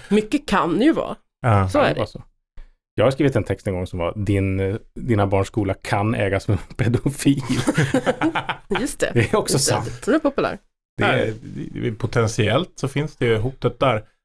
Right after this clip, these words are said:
Speaker 2: Men hotet finns ju i det mesta. Eh, jag tyckte att det roliga med den här texten var väl liksom, jag började tänka på den här gamla Kevin Costner-filmen där han är rysk spion.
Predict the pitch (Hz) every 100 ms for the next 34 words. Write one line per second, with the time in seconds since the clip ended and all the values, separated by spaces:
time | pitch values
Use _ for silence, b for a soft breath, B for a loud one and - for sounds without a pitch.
0 | - 139 165 180 - 185 185 170 165 180
1 | 131 - _ _ - 156 139 135 135 139
2 | 143 156 156 175 170 165 156 156 139 131
3 | 127 127 127 127 120 127 123 123 113 120
4 | 117 - 123 120 131 110 _ _ _ 131
5 | 135 139 147 131 123 120 117 117 - 120
6 | 120 - 139 - - - 120 107 123 151
7 | 160 175 165 139 113 110 101 _ _ _
8 | _ _ - 120 113 117 117 110 107 -
9 | 127 - - - - 170 151 76 78